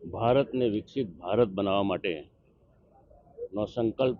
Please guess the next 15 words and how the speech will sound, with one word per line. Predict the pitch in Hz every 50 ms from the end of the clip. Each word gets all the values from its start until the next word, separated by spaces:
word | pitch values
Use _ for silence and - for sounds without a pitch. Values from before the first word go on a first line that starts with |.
| - _ _ _ _ _ _ - - - - _ - - _ - - _ _ - _ _ _ _ _ _ _ _ _ _ -
આખા | 107 - - 131 120
દેશે | 104 92 107 113 113 - 127
બનાવી | 113 104 104 110 113 117 117
લીધો | 113 110 110 92 120 117
છે, | 110 - 113
ત્યારે | 90 101 98 98 95 95 98 95 - - _ _ _ _ _ _ _ _ _ _ _ _ _ _ _ - - _ _ _ _ _ _ _ _ _ _ _
બરોડા | - 101 107 120 123 123 127
ડેરીને | 127 113 107 107 113 127 127 123 120
પણ | 104 - 113 110 101 95 98 - - - - - - _ _ _ _ _ _ _ _ _ _ _ _ _ _ _ _ _ _ _ _ - - - _ _ _ -
વધુ | 95 101 113 120 151 160
વિકસિત | 147 139 131 - - 135 117
ડેરી | 101 110 110 107 113
બનાવવાના | 104 98 101 101 104 107 104 98 87 82 85 - - - - _ _ _ _ - 101 104
સંકલ્પ | 104 - - - 110 101 - - 120 104 -
સાથે | - - 104 101 98 - - 101